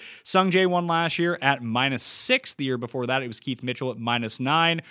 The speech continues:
over Ricky and Brooks.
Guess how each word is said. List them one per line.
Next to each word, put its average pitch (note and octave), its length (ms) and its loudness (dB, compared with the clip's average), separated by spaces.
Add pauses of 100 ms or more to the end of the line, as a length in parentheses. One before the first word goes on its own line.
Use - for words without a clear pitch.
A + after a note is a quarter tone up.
(220)
over C3 320 -2
Ricky C3+ 520 -4
and A#2 440 -4
Brooks. A2+ 720 0